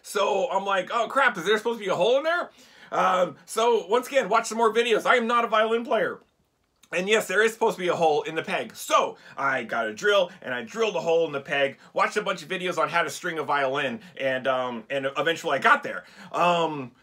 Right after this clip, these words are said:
then I got, uh, the, the, the bridge. Okay, so this bridge just comes with a, almost a big chunk of wood. It's a blank bridge.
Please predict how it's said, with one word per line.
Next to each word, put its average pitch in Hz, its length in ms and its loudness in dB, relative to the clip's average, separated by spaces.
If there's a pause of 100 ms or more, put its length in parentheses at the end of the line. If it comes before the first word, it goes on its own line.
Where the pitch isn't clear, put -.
(280)
then 240 640 0
I 208 200 -2
got, 208 880 -2
uh, 165 640 0
the, 151 380 2
the, 143 260 2
the 135 100 -4
bridge. 165 920 -2 (100)
Okay, 170 340 -4
so 185 240 -2
this 220 300 -6
bridge 233 840 -2 (320)
just 233 240 -4
comes 247 380 -2
with 185 80 -6
a, 147 140 -2 (260)
almost 349 340 2
a - 80 2
big 240 340 -6
chunk 226 360 -2
of 165 120 -2
wood. 196 420 4
It's 156 160 -6
a 131 60 0
blank 175 600 -4
bridge. 160 560 -2